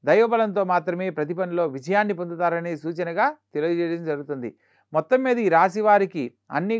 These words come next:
గ్రహాలు అనుకూలతగా ఉన్నప్పటికీ వ్యయస్థానంలో సంచరిస్తున్న శని సంచార ఫలితంగా ఏలనాడు శని కూడా జరుగుతుంది కాబట్టి శని భగవంతునికి సంబంధించిన పరిహారాలు తప్పనిసరిగా ఆచరించాలి. అందులో భాగంగా ప్రత్యేకించి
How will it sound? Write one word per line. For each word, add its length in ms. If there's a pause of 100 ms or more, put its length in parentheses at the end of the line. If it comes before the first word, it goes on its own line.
గ్రహాలు 400 (120)
అనుకూలతగా 560
ఉన్నప్పటికీ 640 (560)
వ్యయస్థానంలో 640
సంచరిస్తున్న 520
శని 260
సంచార 340
ఫలితంగా 460 (240)
ఏలనాడు 380
శని 160
కూడా 160
జరుగుతుంది 420
కాబట్టి 440 (180)
శని 160
భగవంతునికి 520
సంబంధించిన 400
పరిహారాలు 440
తప్పనిసరిగా 640
ఆచరించాలి. 520 (400)
అందులో 400
భాగంగా 500 (580)
ప్రత్యేకించి 760